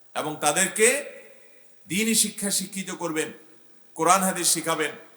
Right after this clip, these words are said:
মসজিদে নিয়ে যাবেন এবং দ্বীনি, দ্বীনি চেতনা তাদের মধ্যে তৈরি করবেন। চেষ্টা করবেন তো ইনশাআল্লাহ?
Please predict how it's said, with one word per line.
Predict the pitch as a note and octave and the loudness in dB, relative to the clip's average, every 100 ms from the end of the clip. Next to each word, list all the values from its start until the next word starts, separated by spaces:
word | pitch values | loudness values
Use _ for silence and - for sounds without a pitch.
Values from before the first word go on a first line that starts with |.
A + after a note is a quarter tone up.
| _ - | _ -4
মসজিদে | D#3 - G3 F#3 | 0 2 0 -4
নিয়ে | E3+ E3 | -2 -2
যাবেন | D#3+ D#3+ E3 C#3 - - - _ | -2 -2 -2 -4 -10 -20 -20 _
এবং | C3 D#3 G3+ A#3 - - - A2 | -2 2 4 2 -4 -18 -16 -8
দ্বীনি, | D#3 F#3+ A3 A#3+ - - - - _ _ _ | -4 -2 -2 -4 -8 -16 -20 -20 _ _ _
দ্বীনি | G2+ D#3 F3 | -6 -6 -4
চেতনা | E3 E3 E3 F3+ | -4 -4 -4 -6
তাদের | E3 D3+ C#3+ | -6 -6 -8
মধ্যে | B2+ A#2 | -10 -10
তৈরি | A2 G#2+ G2+ | -8 -8 -8
করবেন। | G2 F2+ F2+ | -10 -12 -12
চেষ্টা | C3+ - | -12 -8
করবেন | C#3+ E3+ G3 | -8 -6 -6
তো | G3 | -6
ইনশাআল্লাহ? | F#3+ G3 G3+ G3 - | -6 -4 -2 -2 -2